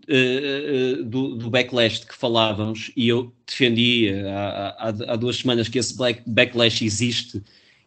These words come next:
e, e, e, e que vai sendo cada vez maior, e é notório a liberdade que há para contestar este movimento, que não havia,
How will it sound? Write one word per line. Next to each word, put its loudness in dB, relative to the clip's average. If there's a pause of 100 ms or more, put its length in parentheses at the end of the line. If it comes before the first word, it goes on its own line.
e, 2
e, 2 (140)
e, 4
e 2
que -4
vai 6 (220)
sendo 6
cada 4
vez 6
maior, 8
e 8
é 8
notório 4 (300)
a 4
liberdade 2
que -4
há 4
para -4
contestar 0
este -2
movimento, 0
que -4
não 2
havia, 2